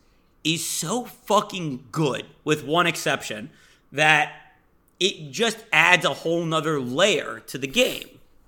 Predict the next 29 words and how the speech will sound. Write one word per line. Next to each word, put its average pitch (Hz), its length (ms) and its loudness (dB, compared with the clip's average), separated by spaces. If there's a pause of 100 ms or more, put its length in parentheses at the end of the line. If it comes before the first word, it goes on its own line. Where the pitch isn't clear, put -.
(1400)
Like, 180 380 -2 (100)
a, 185 260 4
a 190 60 -2
stage 247 440 2
that 208 200 4
is 175 160 -2
entirely 190 800 2
dictated 160 640 -2
to 151 80 -8
the 135 120 -4
beat 156 320 -4
of 139 120 2
the 131 80 0
music 135 480 -2 (880)
is 226 180 -2
something 285 280 0
that 254 120 4
I'm 214 80 2
shocked 196 400 2
they 185 100 2
did 165 140 -2
not 160 180 6
accomp-, 151 580 0
like, 147 200 2
try 131 420 2
in 131 200 -6
the 123 60 -4
first 135 340 -2
game. 120 280 -8